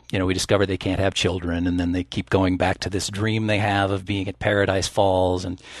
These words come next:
and there are all these little details. Like, there's a, a scene where, um,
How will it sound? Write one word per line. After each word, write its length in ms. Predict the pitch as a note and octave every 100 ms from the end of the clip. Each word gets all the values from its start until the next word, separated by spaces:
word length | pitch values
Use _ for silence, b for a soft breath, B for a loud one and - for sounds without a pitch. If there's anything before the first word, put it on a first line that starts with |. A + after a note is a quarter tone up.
| B B
and 160 | - C#3
there 280 | B2 C3 C#3
are 40 |
all 60 | C3+
these 140 | B2
little 180 | C3+ B2+
details. 840 | G#2+ A2 - A2 A2 G#2+ G#2+ -
Like, 180 | A2+ -
there's 200 | G#2+ G#2
a, 120 | G#2
a 100 | A#2+
scene 420 | G2+ - B2 A2+ A2
where, 260 | G#2 G2+ F#2+ - B B B -
um, 480 | G2+ F#2 F2 E2+